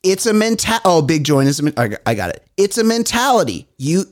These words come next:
y'all have the physical ability to be fit and healthy, but y'all trapped in a big joint mentality. Y'all hire trainers, and we put all our effort into you.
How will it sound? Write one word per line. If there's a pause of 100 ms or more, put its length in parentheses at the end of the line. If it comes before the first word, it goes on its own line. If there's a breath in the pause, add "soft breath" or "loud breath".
y'all
have
the
physical
ability
to
be
fit
and
healthy,
but
y'all
trapped
in
a
big
joint
mentality. (260 loud breath)
Y'all
hire
trainers, (340 soft breath)
and (140)
we
put
all
our
effort
into
you.